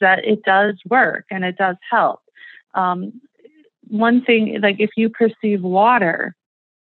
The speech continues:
and you wanna know if the water is the ocean or a river or a lake, um, you do, in your mind, you taste the water.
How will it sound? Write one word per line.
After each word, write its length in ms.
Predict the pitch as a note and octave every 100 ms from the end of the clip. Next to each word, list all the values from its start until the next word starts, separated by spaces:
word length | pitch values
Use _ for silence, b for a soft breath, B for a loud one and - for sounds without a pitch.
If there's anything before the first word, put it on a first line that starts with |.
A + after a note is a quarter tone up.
| _ _ _
and 180 | G3+ F#3+
you 100 | G3+
wanna 300 | G#3 G#3 A3
know 180 | G#3 G3 F#3+
if 240 | F#3+ G3+ -
the 60 |
water 340 | F#3+ F#3+ F#3+ F#3
is 100 | F3
the 140 | F#3+ G3
ocean 680 | F#3+ G#3 - C4 C4+ C#4+ C#4+ B B
or 240 | - G3 F#3
a 160 | -
river 500 | E3+ G3 G3 A#3+ A#3 F3
or 60 |
a 80 | D#3+
lake, 380 | E3 E3+ G#3 - - B B B B
um, 260 | G#3 G3+ G#3
you 160 | A3 G#3+
do, 140 | B3
in 240 | - G3+
your 140 | G3+ A3+
mind, 560 | A3 F#3 F3+ G3 A3+ - -
you 320 | G3+ G3 - _ _ _ _ -
taste 280 | C4 C4+ -
the 100 | A3+
water. 580 | A3+ C4+ D#4 F3 - F3